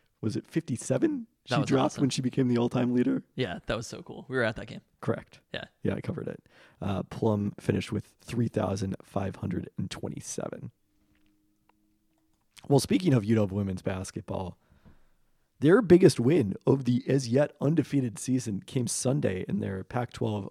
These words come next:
Speaker 1: opener at number twenty-one Washington State. Huskies led ten two after one quarter, during which the Cougars shot
Speaker 2: <laughs>
Speaker 1: one of fifteen
Speaker 2: Ten two?
Speaker 1: of the field.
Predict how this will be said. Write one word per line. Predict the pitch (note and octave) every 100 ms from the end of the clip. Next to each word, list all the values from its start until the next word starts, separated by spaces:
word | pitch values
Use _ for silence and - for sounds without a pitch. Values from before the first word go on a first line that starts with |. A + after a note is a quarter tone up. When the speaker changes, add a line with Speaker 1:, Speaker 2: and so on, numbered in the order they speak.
| -
Speaker 1:
opener | C3 B2 A#2+ A2+ - - _ -
at | D3+ -
number | D#3 C3 A#2+
twenty-one | A#2 A2+ G#2 G2
Washington | G2 G#2 A2 - G#2
State. | - - G#2+ G#2+ - _ - - -
Huskies | D#3+ G3 B2+
led | B2 A2
ten | - - E3 D4 D4+
two | - A3+ C#3
after | A#2 - A#2+
one | A2+ A#2+
quarter, | - A2+ G#2+ G#2 - _ - -
during | A#2+ A#2+
which | B2 -
the | -
Cougars | G3 E3 C#3+
shot | - B2 A#2+ -
Speaker 2:
<laughs> |
Speaker 1:
one | D3 A3 D#4+
of | F4
fifteen | - G4 D4+ - D4+
Speaker 2:
Ten | D4 A#3+
two? | B3+ B3+ C#4 F#4 - -
Speaker 1:
of | - -
the |
field. | - B2+ A#2+